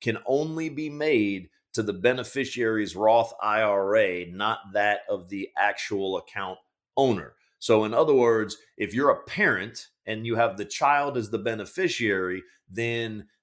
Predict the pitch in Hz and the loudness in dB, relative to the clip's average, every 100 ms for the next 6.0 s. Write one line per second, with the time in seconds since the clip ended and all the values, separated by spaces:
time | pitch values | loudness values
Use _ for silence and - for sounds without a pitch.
0 | - 104 - - 160 175 139 117 107 104 | -6 -4 -4 2 6 8 8 6 4 0
1 | 110 - 113 107 113 107 110 104 104 104 | 0 0 -4 0 2 2 2 2 2 0
2 | 107 127 139 147 160 156 117 113 110 104 | 2 2 0 -6 -8 -8 -4 -2 -2 -4
3 | 95 - - 123 90 71 - - 104 139 | -12 -12 -2 0 0 -4 -8 -4 2 2
4 | 139 135 135 123 117 95 - 117 90 101 | 0 -4 -4 -2 -2 -2 -4 -6 -4 0
5 | 120 110 113 120 117 95 98 98 95 | 0 2 4 4 2 0 0 2 0